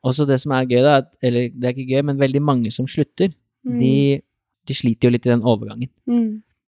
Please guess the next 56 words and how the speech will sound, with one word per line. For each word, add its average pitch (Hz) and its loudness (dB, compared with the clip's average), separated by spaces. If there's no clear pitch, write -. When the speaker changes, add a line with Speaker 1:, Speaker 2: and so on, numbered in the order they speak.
Speaker 1:
Det 143 -12
kan 120 2
bli 113 2
litt 113 -2
sånn 113 -2
identitetskrise, 113 -2
og 113 0
man 117 -2
kan 117 -6
liksom, 117 -6
«Hvem 113 4
er 110 2
jeg 110 2
nå, 117 4
og 131 2
hva 117 -2
skal - -2
jeg 117 -2
drive 113 2
med?» 117 2
Eh, 117 -8
det 117 -4
var 113 2
håndball 113 2
du 113 0
var 113 4
god 110 -2
i, - -4
på 113 -6
en 113 0
måte. 143 2
Speaker 2:
Mm. 226 0
Speaker 1:
Men 123 -2
så 127 -2
fant 113 -2
jo 131 -4
du 120 0
CrossFit 113 -8
veldig 113 -4
kjapt, - -2
da. 180 2
Speaker 2:
Ja. 269 0
Speaker 1:
Men 139 4
hvordan 147 4
var 139 6
den 135 4
overgangen 117 0
for 127 -6
deg? 165 -2
Hvordan 135 4
var 110 2
det 117 0
å 123 -4
slutte 120 -6
med 117 0
håndball? 127 -4